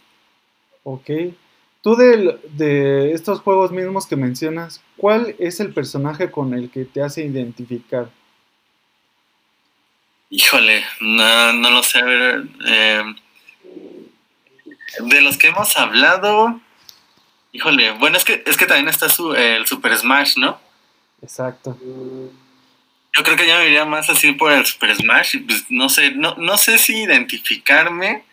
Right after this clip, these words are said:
Speaker 2: pero, pues, no sé, siempre era de ley, este, Pikachu, ¿no?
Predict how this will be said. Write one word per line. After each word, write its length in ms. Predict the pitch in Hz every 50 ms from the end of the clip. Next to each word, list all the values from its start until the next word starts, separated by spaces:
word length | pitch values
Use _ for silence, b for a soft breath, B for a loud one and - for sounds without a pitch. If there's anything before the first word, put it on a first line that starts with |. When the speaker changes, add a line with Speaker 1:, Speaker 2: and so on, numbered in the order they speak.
| b b b b b b b _ _ _ _ _ _ _
Speaker 2:
pero, 1200 | - 123 120 120 120 117 117 117 117 113 113 113 113 113 113 113 113 117 117 113 117 113 113 - - _ _
pues, 120 | - 127 120
no 140 | 135 139 135
sé, 360 | - 143 135 127 123 120 110 113 104 101 - - _ - - -
siempre 600 | - - 135 139 147 143 151 147 147 143 139 139
era 380 | 131 135 - 127 131 135 135
de 80 | 123 113
ley, 340 | 110 113 117 123 127 131 135
este, 600 | 131 131 - - - 110 104 104 101 - - -
Pikachu, 460 | - 131 127 123 - 107 - - - 107
¿no? 140 | 110 131